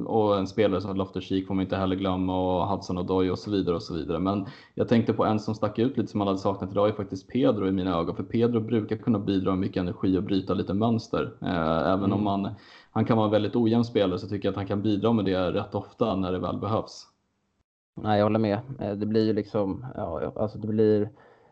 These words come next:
Speaker 2: eh, väldigt centrerat med både Barkley och man på planen när vi inte har den här, när vi inte har två riktiga yttrar.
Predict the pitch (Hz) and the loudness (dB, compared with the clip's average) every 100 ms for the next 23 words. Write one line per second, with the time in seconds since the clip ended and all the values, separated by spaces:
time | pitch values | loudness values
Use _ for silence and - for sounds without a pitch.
0 | _ - 67 - - - 123 120 120 117 | _ -10 -6 -4 -4 4 6 6 4 2
1 | 131 120 110 - 107 104 104 101 107 98 | 4 6 6 4 0 2 2 2 0 0
2 | 98 104 - 110 104 98 98 95 101 107 | 0 -2 0 2 2 0 -2 -2 0 2
3 | 101 98 92 92 - 120 131 - 131 120 | 2 0 -2 -2 -4 -2 -2 0 4 4
4 | 104 101 104 101 107 - 110 98 | 4 0 0 0 0 2 4 4